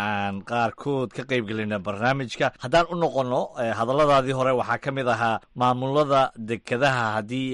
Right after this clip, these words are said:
ay isbedelaan ama wax ku yimaadaan, xataa haddii ay wanaagsanaato, lugta ayuu ku yeelanayaa sicir bararka. Marka su'aasha la isweydiin karo, hadda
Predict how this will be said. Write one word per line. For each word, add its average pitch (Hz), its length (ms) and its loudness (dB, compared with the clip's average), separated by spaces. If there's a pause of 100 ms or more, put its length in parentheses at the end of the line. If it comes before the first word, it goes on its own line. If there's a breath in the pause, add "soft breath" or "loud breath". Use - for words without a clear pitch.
ay 117 160 -4
isbedelaan 110 880 -2
ama 107 180 -8
wax 101 140 -6
ku - 140 -8
yimaadaan, 117 640 0
xataa 156 360 2 (120)
haddii 131 240 -4
ay 127 80 -2
wanaagsanaato, 107 880 -6 (200 loud breath)
lugta 123 420 -4
ayuu 120 240 -2
ku - 120 -8
yeelanayaa 110 840 0
sicir 92 240 -12
bararka. 98 400 -6
Marka 127 320 -6 (140)
su'aasha 185 420 2
la 165 80 -2
isweydiin 135 500 -6
karo, 113 340 -6 (140)
hadda 123 240 -6